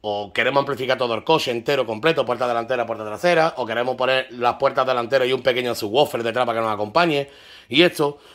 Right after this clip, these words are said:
lo bueno que tiene, que se puede guardar, pues, detrás de la guantera. Sección de cable, lo más grande que puede utilizar a lo mejor es la ochocientos, porque consume cien amperios, y luego ya las otras son más pequeñitas,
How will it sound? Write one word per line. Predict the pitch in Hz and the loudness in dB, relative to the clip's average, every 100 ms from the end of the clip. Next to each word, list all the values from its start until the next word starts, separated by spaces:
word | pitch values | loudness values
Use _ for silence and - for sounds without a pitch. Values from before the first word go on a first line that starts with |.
| _ | _
lo | 117 120 | 0 4
bueno | 156 156 | 4 4
que | 151 | 4
tiene, | 170 160 151 | 4 4 2
que | 135 | -2
se | 117 | 2
puede | 127 143 | 4 4
guardar, | 135 135 151 147 _ _ _ _ _ | 4 4 2 0 _ _ _ _ _
pues, | 98 92 - | -6 -6 -4
detrás | 92 101 | -2 4
de | 147 | 4
la | 139 | 4
guantera. | 101 101 170 147 - _ _ _ - | 0 2 2 2 -4 _ _ _ -4
Sección | 120 - 139 143 | -4 0 2 2
de | 143 | 2
cable, | 180 160 113 - | 2 2 -2 -2
lo | 113 117 113 | -4 -4 0
más | 135 | 0
grande | 135 151 123 | 2 0 0
que | 117 | 0
puede | 117 131 | 0 0
utilizar | 135 131 143 | -2 -2 0
a | 127 | 0
lo | |
mejor | 123 156 131 | 2 2 4
es | 156 - - - - - | 0 -2 -6 -6 -14 -10
la | 117 123 | 2 4
ochocientos, | 127 - 107 160 165 160 107 | 4 2 -2 2 2 2 -4
porque | 101 117 | -4 -6
consume | 107 101 139 110 | -6 -4 -2 -2
cien | 131 131 | 0 2
amperios, | 135 175 180 180 208 214 _ _ _ _ _ _ - | 2 4 4 4 2 -2 _ _ _ _ _ _ -14
y | - | -4
luego | 117 127 | 0 2
ya | 139 | 2
las | 117 127 | 2 2
otras | 143 110 | 0 -2
son | 135 | -2
más | 120 123 | 0 0
pequeñitas, | 156 143 160 170 214 | 0 0 2 2 2